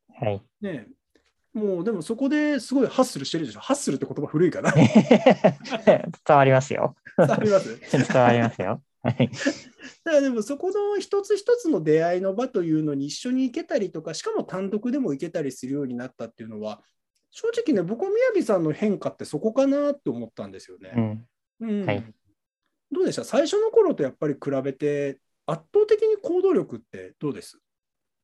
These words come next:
Speaker 1: うん。できることは、あの、増えたなって、あの、自分で変われたなっていうのは、はい、すごく感じます。
Speaker 2: うん。まあ、声の感じも変わったし、あと、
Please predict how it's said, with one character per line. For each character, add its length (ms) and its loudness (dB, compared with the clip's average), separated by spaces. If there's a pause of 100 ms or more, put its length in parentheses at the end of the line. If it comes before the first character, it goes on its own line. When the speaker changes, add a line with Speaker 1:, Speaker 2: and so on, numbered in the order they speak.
(320)
Speaker 1:
う 60 0
ん。 320 -4 (160)
で 160 -2
き 160 4
る 140 6
こ 140 -2
と 140 2
は、 280 2 (200)
あ 220 -2
の、 140 -8
増 160 2
え 60 2
た 140 -12
な 180 -10
っ 20 -10
て、 260 -6 (520)
あ 140 -2
の、 220 -6
自 160 -2
分 240 2
で 260 4 (140)
変 100 0
わ 60 2
れ 80 -2
た 160 -6
な 120 -2
っ 60 -8
て 80 -14
い 40 -8
う 20 -8
の 80 -8
は、 160 -14 (140)
は 220 -6
い、 160 -10
す 140 -6
ご 140 0
く 340 -10
感 220 -12
じ 80 -14
ま 180 -14
す。 160 -20 (480)
Speaker 2:
う 60 -14
ん。 480 -16
ま 140 -14
あ、 160 -20
声 320 -2
の 120 -2
感 280 -14
じ 100 -16
も 180 -16
変 80 -14
わ 120 -12
っ 120 -20
た 120 -12
し、 100 -12
あ 80 -14
と、 420 -12